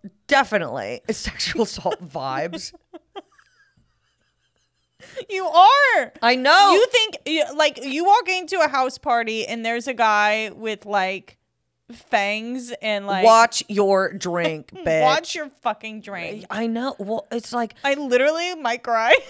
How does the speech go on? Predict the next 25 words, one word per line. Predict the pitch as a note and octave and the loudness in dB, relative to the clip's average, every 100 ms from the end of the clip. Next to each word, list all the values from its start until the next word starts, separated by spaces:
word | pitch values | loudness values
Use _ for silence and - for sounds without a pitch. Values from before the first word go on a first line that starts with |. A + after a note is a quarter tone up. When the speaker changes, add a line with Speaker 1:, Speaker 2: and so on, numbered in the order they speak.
| - | -2
Speaker 1:
<laughs> | B3 - B3+ G4 | -2 0 0 0
Speaker 2:
Like, | D#4+ C4+ D4+ | 0 0 0
I'm | D4+ D#4+ A#3+ | -2 -2 -12
scared | - - A3+ C4+ F#4 E4+ | -16 -6 -2 0 0 0
and | D4 C4 | -4 -4
not | A#3 A3+ A#3 | -2 -2 -4
in, | A#3+ | -6
like, | A3 A3+ | -8 -8
a | C#4+ | -14
spooky | - - A#3+ A3 A#3+ G#3 C4 | -14 -14 -10 -8 -10 -8 -6
way. | G3 F#3 F3 A3 - | -4 -4 -6 -8 0
Speaker 1:
I, | A3+ - - A#3+ | 0 0 -12 -8
Speaker 2:
In | A#3 | -4
Speaker 1:
no. | A#3+ | -2
Speaker 2:
a | |
way, | A#3+ A#3+ A#3+ | -2 -2 0
like | A3+ G#3 G#3+ - _ _ - | 0 -2 -6 -12 _ _ -4
Speaker 1:
No, | G#3 F#3 - | -2 -2 -8
th-, | G#3 - | -14 -12
that | A3+ G#3+ | -6 -6
is | G#3 F#3 | -6 -12
true | - G#3 F3+ | -12 -12 -8
though. | D3+ C3+ - _ _ | -10 -12 -20 _ _
That, | F3+ - | -14 -10
like, | F3+ | -12